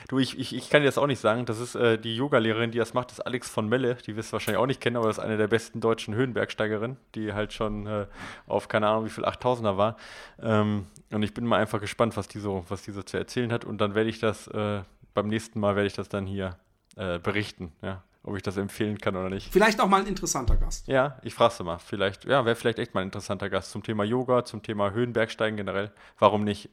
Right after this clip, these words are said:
Speaker 1: Hat ja entfernt was auch mit unserem Sport zu tun.
Speaker 2: Aber hallo.
Speaker 1: Philipp,
Speaker 2: Genau. Ich wünsche dir
Speaker 1: werd
Speaker 2: was
Speaker 1: gesund.
Speaker 2: und euch was und schreibt uns und, äh, schreibt euch ein für den Utrecht-Marathon, Halbmarathon oder zehn Kilometer oder irgendwas, äh, irgendeine Distanz werde ich da auch laufen.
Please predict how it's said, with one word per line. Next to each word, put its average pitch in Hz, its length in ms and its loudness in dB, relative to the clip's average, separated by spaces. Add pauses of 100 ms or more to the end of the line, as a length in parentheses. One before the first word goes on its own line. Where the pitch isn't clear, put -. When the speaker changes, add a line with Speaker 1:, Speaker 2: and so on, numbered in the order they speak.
(100)
Speaker 1:
Hat 104 180 -2
ja 113 80 8
entfernt 110 480 4
was 107 160 0
auch 98 160 0
mit 101 240 -8
unserem 98 400 -4
Sport - 320 -8
zu - 80 -14
tun. 92 260 -12 (1120)
Speaker 2:
Aber 139 240 -8
hallo. 98 220 -8 (420)
Speaker 1:
Philipp, 110 220 0
Speaker 2:
Genau. 98 100 -8 (300)
Ich 196 160 -6
wünsche 254 160 -2
dir 277 80 2
Speaker 1:
werd 120 100 12
Speaker 2:
was - 80 0
Speaker 1:
gesund. 131 240 4
Speaker 2:
und - 180 0
euch 226 220 2
was 147 280 2
und 156 280 -4
schreibt 214 380 2
uns 202 280 0
und, 175 640 -4
äh, 156 320 0 (340)
schreibt 202 360 0
euch 190 160 -4
ein 196 180 0
für 202 120 -4
den 180 200 0
Utrecht-Marathon, 160 1040 -2
Halbmarathon 143 540 -4
oder 131 180 -8
zehn 147 200 -6
Kilometer 131 480 -6
oder 120 120 -4
irgendwas, 117 460 -4
äh, 117 220 -6 (380)
irgendeine 147 260 -4
Distanz 135 460 -6
werde 135 120 -2
ich 123 80 -10
da 123 100 -8
auch 110 200 -10
laufen. 101 400 -10